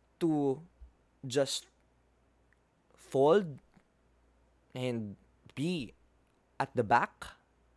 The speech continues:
and just be a shadow or just, just be an adjustable light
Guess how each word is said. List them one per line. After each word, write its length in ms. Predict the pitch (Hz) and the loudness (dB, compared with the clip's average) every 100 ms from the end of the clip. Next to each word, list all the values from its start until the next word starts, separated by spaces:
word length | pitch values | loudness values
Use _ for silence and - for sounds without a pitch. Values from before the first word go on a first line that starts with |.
| _ _ _ - | _ _ _ -8
and 160 | 120 113 | -6 -4
just 160 | 135 131 | -6 -4
be 160 | 135 | -2
a 80 | 113 | 0
shadow 560 | - 117 123 135 160 196 _ _ _ _ _ | 2 4 4 4 2 0 _ _ _ _ _
or 140 | 120 113 | -2 2
just, 420 | 131 139 - - _ _ _ _ _ - | 2 0 -2 -8 _ _ _ _ _ -6
just 300 | 135 - 127 | -2 -2 -2
be 80 | 139 | -2
an 140 | 135 123 | -2 0
adjustable 560 | 120 143 - 123 123 | -2 -2 0 0 2
light 320 | 113 127 - | 4 2 0